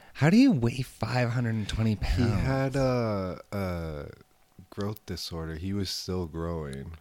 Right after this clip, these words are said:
Speaker 1: Whoa.
Speaker 2: when he died, and that's why he died, like, 'cause of his ailment. But that's why he was so big.
Speaker 1: He, he did captain the locker room. You hear that in all these, uh, wrestling documentaries that they're just like,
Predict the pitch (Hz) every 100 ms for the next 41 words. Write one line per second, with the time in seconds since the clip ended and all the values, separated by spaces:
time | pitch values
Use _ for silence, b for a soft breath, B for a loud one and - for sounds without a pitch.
0 | _ - 78 78 78 78 82 80 78 71
1 | 73 67 67 71 85 82 78 - 71 71
2 | 80 71 55 - 71 71 - 76 73 67
3 | 71 67 76 - - _ _ _ _ -
4 | 80 78 60 - 92 92 - 95 85 80
5 | - 73 - 73 76 - - 113 113 95
6 | 120 101 104 104 101 85 - 80 80 76
7 | 69 73 - 73 62 78 85 78 87 82
8 | 80 78 78 73 76 76 73 71 67 -
9 | - - - 87 82 78 - 82 73 69
10 | 67 - 71 71 71 69 71 76 71 -
11 | - 71 71 73 76 - 76 73